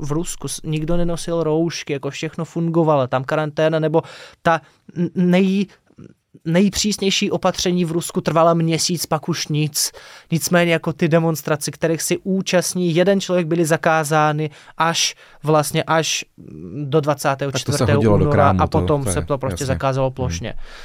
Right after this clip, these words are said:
Speaker 1: Takže, eh, konaly se tam festivaly obrovské, sto tisíc lidí na festivalu, to je v pohodě, ale demonstrace, to, to je zakázáno kvůli pandemii. Ale před pandemií to,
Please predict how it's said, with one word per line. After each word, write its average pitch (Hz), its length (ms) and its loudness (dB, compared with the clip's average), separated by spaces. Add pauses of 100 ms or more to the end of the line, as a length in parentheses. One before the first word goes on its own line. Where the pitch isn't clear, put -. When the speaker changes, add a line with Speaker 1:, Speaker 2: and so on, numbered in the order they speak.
(240)
Speaker 1:
Takže, 135 580 2 (420)
eh, - 40 -10
konaly 180 320 4
se 185 120 -2
tam 175 120 0
festivaly 143 560 0
obrovské, 123 680 -4
sto - 240 -2
tisíc 147 460 -8
lidí 139 220 -2
na 135 100 -2
festivalu, 135 540 -2
to 127 80 -4
je 113 80 -4
v - 40 -20
pohodě, 139 440 -2
ale 139 220 -4
demonstrace, 151 680 -8
to, 131 260 -8
to 135 120 -8
je 123 100 -6
zakázáno 120 720 -8
kvůli 127 260 -6
pandemii. 117 460 -6
Ale 156 160 0
před 180 260 -4
pandemií 165 500 -2
to, 156 180 -2